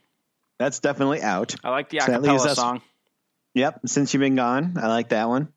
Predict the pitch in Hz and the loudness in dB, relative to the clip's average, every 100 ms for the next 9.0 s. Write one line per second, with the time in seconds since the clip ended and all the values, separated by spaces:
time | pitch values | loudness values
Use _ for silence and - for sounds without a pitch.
0 | _ 101 110 120 110 98 110 143 _ _ | _ -4 0 2 2 2 0 -2 _ _
1 | _ _ _ _ _ _ _ _ - - | _ _ _ _ _ _ _ _ -18 -16
2 | - - _ 107 113 127 127 127 - 127 | -20 -20 _ -2 2 2 2 0 2 2
3 | 156 160 147 147 143 123 143 135 131 131 | 4 2 4 4 2 2 2 4 2 2
4 | 120 - 113 110 101 85 78 69 71 _ | -2 -2 -2 0 -2 -4 -8 -10 -14 _
5 | _ _ _ _ _ _ _ _ _ _ | _ _ _ _ _ _ _ _ _ _
6 | _ _ _ _ _ - - - - - | _ _ _ _ _ -10 -10 -10 -8 -8
7 | - 92 107 95 98 - 175 131 110 139 | -4 0 0 0 -2 -2 0 -2 -2 0
8 | 107 113 - 104 92 90 98 131 185 - | 0 -2 -2 -2 -2 -2 -2 -2 -4 -10